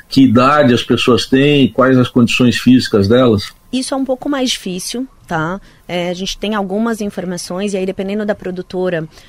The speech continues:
Speaker 2: é, a gente tem um pouquinho mais de informação ou um pouquinho menos de informação. É, mas, por exemplo, a maioria das provas tem a divisão por pelotões.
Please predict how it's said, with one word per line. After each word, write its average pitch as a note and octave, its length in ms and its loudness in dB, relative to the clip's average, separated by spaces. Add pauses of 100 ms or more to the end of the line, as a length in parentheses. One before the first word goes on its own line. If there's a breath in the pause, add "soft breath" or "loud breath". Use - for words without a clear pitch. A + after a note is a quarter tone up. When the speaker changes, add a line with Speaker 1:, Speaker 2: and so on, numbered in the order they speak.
(140 soft breath)
Speaker 2:
é, D#3 120 -6
a C#3 60 -6
gente - 140 -12
tem F#3 100 -6
um F#3+ 40 -4
pouquinho G3+ 320 -8
mais G3 180 -2
de F#3+ 60 -8
informação F3 640 -8
ou F#3+ 140 -4
um G3+ 40 -8
pouquinho F#3 400 -8
menos E3+ 300 -6
de D#3+ 80 -10
informação. D#3 880 -6 (480 soft breath)
É, F3 400 -2
mas, F#3+ 640 -4
por G#3+ 140 -2
exemplo, E3+ 580 -6 (300)
a E3+ 120 -2
maioria G3 260 0
das G3+ 140 -2
provas G3+ 360 0
tem G#3+ 120 -8
a - 20 -10
divisão G#3 280 -4
por G#3 120 -6
pelotões. F3+ 840 -4